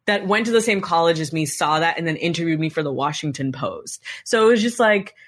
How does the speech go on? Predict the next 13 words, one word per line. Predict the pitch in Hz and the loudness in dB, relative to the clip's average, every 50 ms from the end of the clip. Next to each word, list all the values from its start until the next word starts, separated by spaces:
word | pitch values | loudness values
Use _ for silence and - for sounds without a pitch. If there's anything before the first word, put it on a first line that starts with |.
| - - _ _ | -20 -20 _ _
that | - 151 151 175 180 185 - - | -6 -2 0 0 0 0 2 2
was, | 208 208 190 | 2 2 4
like, | 202 196 185 185 | 2 0 0 0
the | - 170 160 | 0 -2 -2
first, | - - 170 165 165 170 170 - - | 0 0 2 4 4 2 2 -2 -4
like, | - - - - _ | -4 -4 -6 -6 _
<laughs> | |
press | - - - - 214 208 - - 330 - - - - - - - - - - - | -10 -4 0 0 0 0 0 -4 -4 -4 -6 -8 -12 -12 -12 -12 -12 -12 -6 -2
that | - 311 311 - | 0 0 0 -2
I | - - _ - | -6 -14 _ -6
got | - - - 226 214 - - - | -2 0 0 0 0 -2 -4 -2
for | 220 240 | 0 0
the | 240 220 220 | 2 2 2